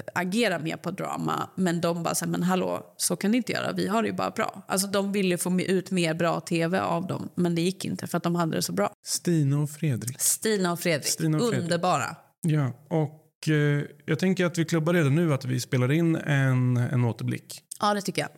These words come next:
Speaker 2: Bara checkar av hur det är med
Speaker 1: Kollar
Speaker 2: dem
Speaker 1: hur
Speaker 2: idag.
Speaker 1: de mår.
Speaker 2: Just det.
Speaker 1: Det, ehm, om ni undrar redan nu hur carbonara-paret mår, så har de ju berättat det i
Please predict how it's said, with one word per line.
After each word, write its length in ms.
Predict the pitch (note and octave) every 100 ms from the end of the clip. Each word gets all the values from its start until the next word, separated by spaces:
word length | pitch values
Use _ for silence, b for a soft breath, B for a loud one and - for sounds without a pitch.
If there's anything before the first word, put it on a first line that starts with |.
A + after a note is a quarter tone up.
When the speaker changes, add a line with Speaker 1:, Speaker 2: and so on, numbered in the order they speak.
| C#3
Speaker 2:
Bara 340 | C3 A#2+ A#2+
checkar 320 | - - A#2 C3+
av 240 | C3+ G#2+
hur 140 | A2+
det 60 | A2+
är 40 | A2
med 100 | A2
Speaker 1:
Kollar 60 |
Speaker 2:
dem 80 | E3
Speaker 1:
hur 60 | A#2+
Speaker 2:
idag. 100 | - D#3+
Speaker 1:
de 40 |
mår. 220 | F3 - - -
Speaker 2:
Just 260 | - C3 -
det. 120 | A2+ - _ _
Speaker 1:
Det, 380 | G3 F#3+ F3+ F3 - -
ehm, 640 | F#3+ F3 E3+ D#3+ D#3 D#3 -
om 180 | F#3 F3+
ni 100 | F3
undrar 220 | E3+ E3+
redan 240 | F3 F3 G#3
nu 220 | G#3 E3
hur 220 | E3+ D3+
carbonara-paret 680 | D#3+ E3 E3 D#3 D#3 G3 E3+
mår, 180 | C#3+ D#3+
så 220 | - D#3
har 160 | E3
de 140 | D#3+ E3
ju 60 |
berättat 340 | D#3+ E3 - -
det 360 | - - -
i 380 | - - - -